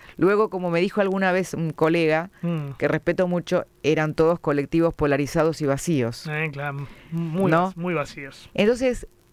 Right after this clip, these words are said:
Speaker 1: en esas horas, ¿qué se jugaba? Que Bullrich y Macri le dieran el apoyo antes de las reuniones de la U C R y el pro.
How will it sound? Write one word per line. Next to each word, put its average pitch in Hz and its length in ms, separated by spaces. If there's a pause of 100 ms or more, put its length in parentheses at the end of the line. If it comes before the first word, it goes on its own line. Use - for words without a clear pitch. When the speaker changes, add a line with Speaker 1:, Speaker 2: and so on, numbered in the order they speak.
(300)
Speaker 1:
en 247 120
esas 285 320
horas, 254 360
¿qué - 160
se 233 120
jugaba? 170 600 (720)
Que 170 160
Bullrich 220 760 (920)
y 185 160
Macri 196 480
le 175 140
dieran 165 320
el 165 100
apoyo 175 580 (800)
antes 247 480
de 196 120
las 160 160
reuniones 165 420
de 170 80
la 147 100
U 151 60
C 156 200
R 160 220
y 151 40
el 139 100
pro. 135 300